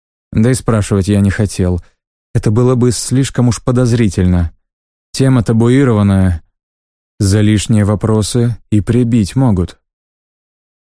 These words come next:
Где-то внутри я точно знал, что тогда повстречал сбежавшего герцога, который решил начать жизнь сначала. Слишком многое на это указывало.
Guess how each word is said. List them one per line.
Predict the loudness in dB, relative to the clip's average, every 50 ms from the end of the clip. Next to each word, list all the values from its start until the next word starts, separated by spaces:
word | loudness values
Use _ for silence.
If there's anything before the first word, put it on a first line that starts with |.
| _ -6
Где-то | -4 -2 -2 0 0 0 0 0 0 0
внутри | 2 2 0 0 0 0 0
я | 0 0 -2
точно | -2 -2 -4 -4 -2 -2 -2 -2
знал, | 0 0 0 2 2 2 0 0
что | -2 -4 -4 -6
тогда | -4 -4 -2 -4 -2 -2 -2 0 0 0 0 0 0 -2
повстречал | -2 -2 -4 -4 -4 -4 -4 -4 -2 -2 -2 -2 0
сбежавшего | 0 -2 0 0 0 0 0 -2 -2 -2 -2 -2 -2 -2
герцога, | -2 0 -2 -2 -2 -2 -4 -4 -4 -4 -4 -8 -10 _ _ _ _ _ _ _ _ _ _ _
который | -6 -4 -2 0 0 0 2
решил | 2 0 0 -2 -2 -2 0
начать | 0 0 -2 -2 -2 -2 -2
жизнь | 0 0 0 0 0 0 0
сначала. | -2 -2 -2 -4 -4 -2 -4 -4 -4 -4 -6 -8 -12 -16 _ _ _ _ _ _ _ _ _ _ _ _ _ _ -14
Слишком | -8 -4 -2 -2 -2 -2 -2 0 0
многое | 2 2 2 2 2 2 2 2 2 2 2 2
на | 2 2 2 0
это | 0 0 -2
указывало. | -4 -2 -2 -2 -2 -2 -2 -4 -4 -6 -8 -10 -12 -16